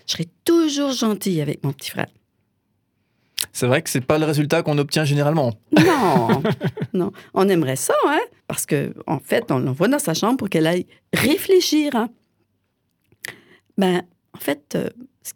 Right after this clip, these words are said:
Speaker 1: ce à quoi elle réfléchit, c'est que comment son petit frère est emmerdant.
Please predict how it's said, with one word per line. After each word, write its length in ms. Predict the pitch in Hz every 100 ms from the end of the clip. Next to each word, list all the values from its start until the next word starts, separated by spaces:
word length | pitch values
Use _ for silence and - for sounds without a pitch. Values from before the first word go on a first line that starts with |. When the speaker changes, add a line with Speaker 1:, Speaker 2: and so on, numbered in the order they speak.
| -
Speaker 1:
ce 180 | -
à 60 | 214
quoi 160 | 185 180
elle 60 |
réfléchit, 500 | 165 151 139 - 277 320 _ - - -
c'est 260 | - - 165
que 320 | 156 151 147 151
comment 220 | 175 156
son 180 | 156 139
petit 140 | -
frère 240 | - 147 143
est 140 | 147
emmerdant. 440 | 139 135 135 123